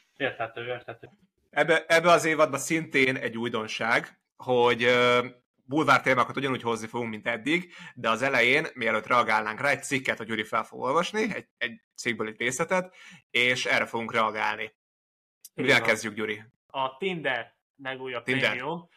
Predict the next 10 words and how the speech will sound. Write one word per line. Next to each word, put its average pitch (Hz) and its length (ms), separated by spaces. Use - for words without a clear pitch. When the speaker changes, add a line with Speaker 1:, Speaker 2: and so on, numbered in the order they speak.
Speaker 1:
Elindult 190 420
a 170 80
Trin-, 175 280
Tinder 170 560
prémium 170 440
csomagja, 160 420
poton 156 360
ötszáz 151 480
dollárba 127 460
kerül 139 460